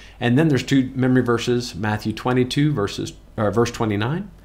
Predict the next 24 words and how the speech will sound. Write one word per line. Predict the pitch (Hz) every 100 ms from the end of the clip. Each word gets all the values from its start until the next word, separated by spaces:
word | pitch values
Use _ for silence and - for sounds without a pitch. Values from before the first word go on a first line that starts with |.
| - - - -
and | 101
Matthew | 104 104 110
twenty-four, | 107 113 110 107 107 101
verse | 95 92 - -
thirty-five. | - 107 92 92 87 - - - - - - - - - - - - - -
Okay, | 113 220 - - - - -
so | - -
that's | 104 -
your | 101
Matthew | 107 104 107
exam. | 98 110 98 98
Let | 113
me | 117
just | 110 107
quickly | - 117 107
pop | - 110
over | 110 107 101
here | 87 151
and | 175 -
see | 104
if | -
we | 101
have | -
questions. | - 127 - 156 151 147